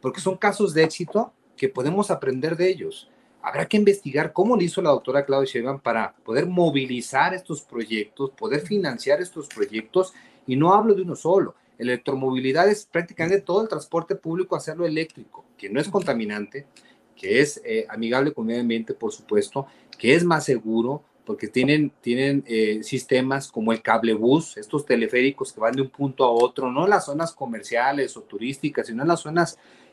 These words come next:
Speaker 1: eh, más populares de la Ciudad de México, en el caso de propio Iztapalapa.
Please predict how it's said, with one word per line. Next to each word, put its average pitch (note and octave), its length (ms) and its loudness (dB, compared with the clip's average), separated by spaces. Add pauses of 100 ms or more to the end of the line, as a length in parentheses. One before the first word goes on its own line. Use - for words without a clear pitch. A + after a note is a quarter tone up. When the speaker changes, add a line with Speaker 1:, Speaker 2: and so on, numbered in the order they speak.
Speaker 1:
eh, A#2+ 140 0
más C#3 240 2
populares D3+ 640 2
de A#2 60 -6
la A2+ 80 -2
Ciudad D3 180 -2
de F#3+ 60 -2
México, A#3+ 320 0
en A#2 80 0
el A2 100 -4
caso - 340 -2 (220)
de G#2+ 120 -6
propio A#2+ 260 -4
Iztapalapa. F3+ 640 0